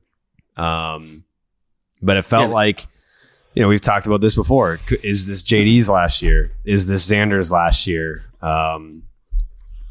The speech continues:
Speaker 1: there, it felt like there was still another run left in the tank with with this group. And not to say that the group is decimated now because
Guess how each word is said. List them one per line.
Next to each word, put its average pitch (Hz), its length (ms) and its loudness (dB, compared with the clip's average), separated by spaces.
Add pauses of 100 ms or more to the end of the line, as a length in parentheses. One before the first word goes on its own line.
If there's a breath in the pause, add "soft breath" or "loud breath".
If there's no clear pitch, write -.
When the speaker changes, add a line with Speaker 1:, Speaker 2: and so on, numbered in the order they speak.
(380 loud breath)
Speaker 1:
there, 104 200 4
it 95 200 -4
felt 104 220 0
like 95 160 -2
there 98 120 -2
was 92 160 0
still 101 560 2
another 95 440 0
run 92 520 -2
left 85 300 -2
in 92 80 -2
the 82 80 -4
tank 90 580 -4
with 82 520 -4 (300)
with 90 160 0
this 80 180 -4
group. 90 640 0
And 123 320 0
not 147 160 2
to 120 100 0
say 127 200 2
that 104 140 -2
the 117 80 -4
group 123 280 0
is 107 120 -2
decimated 104 680 2
now 92 200 0
because 92 680 0